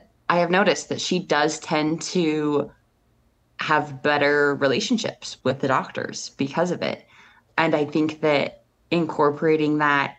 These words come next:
into my own practice personally, um, would make a big difference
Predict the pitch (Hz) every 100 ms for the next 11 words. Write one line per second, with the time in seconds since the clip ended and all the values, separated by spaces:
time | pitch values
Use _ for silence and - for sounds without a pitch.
0 | - 147 151 147 165 156 147 143 - -
1 | _ - 156 165 165 170 185 160 131 -
2 | 160 175 - 160 156 170 143 143 180 -
3 | - - - 165 160 147 143 135 135 -
4 | _ _ _ _ - 180 165 165 151 151
5 | 156 147 147 143 139 - - _ _ 180
6 | 208 - - - - -